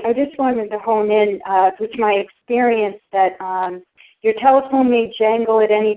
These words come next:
time of the night, day or night. Your wife may sometimes say she is neglected. And when I came in, when I, um,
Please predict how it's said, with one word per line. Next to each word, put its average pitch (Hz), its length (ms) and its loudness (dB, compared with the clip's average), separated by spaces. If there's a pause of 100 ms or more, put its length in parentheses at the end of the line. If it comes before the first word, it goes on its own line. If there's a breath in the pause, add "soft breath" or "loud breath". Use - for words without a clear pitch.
time 208 200 -4
of 190 100 -4
the 190 80 -2
night, 196 420 -2 (220)
day 214 200 4
or 190 160 2
night. 214 400 0
Your 185 200 -4
wife 208 320 2 (140)
may 185 280 -8
sometimes 202 460 -8 (100)
say 185 320 -2 (380)
she 214 60 -6
is 190 180 -2
neglected. 180 760 -4 (880 soft breath)
And 220 240 2
when 214 160 2
I 208 120 6 (140)
came 240 300 2
in, 226 240 2 (120)
when 202 300 -6
I, 196 320 0
um, 180 440 -4